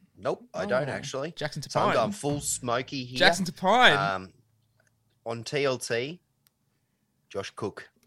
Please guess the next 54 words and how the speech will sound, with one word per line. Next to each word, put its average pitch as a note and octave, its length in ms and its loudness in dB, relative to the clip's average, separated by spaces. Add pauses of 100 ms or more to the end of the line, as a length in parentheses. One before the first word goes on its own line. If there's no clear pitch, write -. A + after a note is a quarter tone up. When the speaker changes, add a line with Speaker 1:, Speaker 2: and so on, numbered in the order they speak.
(180)
Speaker 1:
Josh G#2+ 220 -2
Cook - 240 -8
will A2 80 -4
Speaker 2:
I - 20 0
Speaker 1:
be G#2+ 60 2
Speaker 2:
got G#2 60 2
a E3+ 40 0
Speaker 1:
the D3 60 0
Speaker 2:
lot D3+ 140 2
of, D3+ 60 2
Speaker 1:
nine G2+ 220 -6
Speaker 2:
got E3+ 140 -4
a D3+ 60 -6
lot D#3 160 0
of D3 60 -4
messages C#3 300 -4
Speaker 1:
for C3 60 -2
Speaker 2:
about G#2+ 120 -4
Speaker 1:
the G2+ 60 -2
Speaker 2:
Josh G2+ 80 2
Speaker 1:
Bulldogs. F2+ 300 -2
Speaker 2:
Cook. - 160 -20
Got D3 80 -8
a C#3 40 -6
lot D3+ 180 -2
of D3 40 -4
messages C3+ 280 -4
about G#2+ 160 -8
Josh B2 200 -8
Cook. C3+ 140 -8
A C#3 40 -6
lot D#3+ 120 0
of G3+ 60 -4
people G#3 200 -2
were D3+ 80 0
interested. D#3+ 420 -6
Speaker 1:
He's - 240 -18 (440)
Speaker 2:
So G2+ 140 0
Speaker 1:
the F#2+ 100 -2
best G#2 260 -2
half A2 380 -2
they G2+ 200 0
have. F#2 300 0 (240)
Uh, - 40 -6
Speaker 2:
Best, C3+ 140 -2
Speaker 1:
sorry, F#2+ 180 0
he's G2 120 -6
the C3 60 -6
Speaker 2:
best - 40 -14
Speaker 1:
best A2 160 -2
Speaker 2:
nine. - 60 -8
Speaker 1:
hooker A2 220 -6
they F#2+ 160 0
have, A#2 340 -2